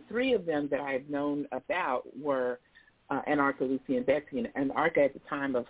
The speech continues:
her, uh, vestibulovaginal fistula, she was seventeen at the time of her childbirth. And I thought, "Wow, this legacy of slavery is brutal,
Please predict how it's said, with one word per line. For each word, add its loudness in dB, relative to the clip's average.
her, 0
uh, 0
vestibulovaginal 0
fistula, 4
she -2
was -2
seventeen 0
at -6
the -8
time -4
of -2
her 0
childbirth. -2
And 2
I 4
thought, 4
"Wow, 4
this 2
legacy 0
of 0
slavery 2
is 2
brutal, 2